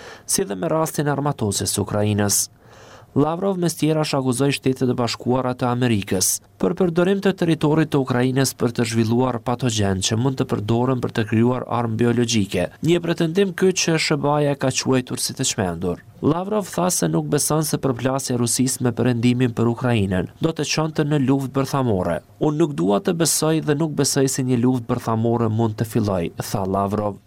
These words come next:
Ai nuk përjashtoi takimet e ardhshme, duke thënë se takimi i së entes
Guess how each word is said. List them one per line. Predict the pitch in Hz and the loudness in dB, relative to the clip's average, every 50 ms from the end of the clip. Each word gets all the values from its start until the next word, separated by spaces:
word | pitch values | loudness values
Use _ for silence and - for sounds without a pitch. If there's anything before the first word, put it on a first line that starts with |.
| _ _ | _ _
Ai | - 156 165 | -6 -4 -4
nuk | 180 202 202 196 - | -2 -4 -4 -2 0
përjashtoi | - 175 175 165 151 - 170 165 160 | 2 2 2 2 0 0 -2 -2 -2
takimet | - 147 139 - - 143 139 135 135 - | -2 -4 -4 -2 -2 -2 -2 -2 -2 -2
e | 127 76 | 0 0
ardhshme, | 98 101 95 95 - - - 104 104 98 - - - - - | 0 0 -2 -2 -4 -4 -2 0 0 0 0 -2 -8 -6 -2
duke | - 165 165 - 156 | 0 0 2 0 -2
thënë | 151 - 160 165 170 | -2 -2 -2 0 0
se | 160 - 165 | 2 0 0
takimi | - 143 127 - - 135 143 135 147 | 0 -2 -4 -4 -4 -4 -2 -2 0
i | 139 | 0
së | - - - | 0 0 -2
entes | - 107 101 98 95 95 104 101 98 - - | 0 0 0 0 0 0 0 0 0 -2 -4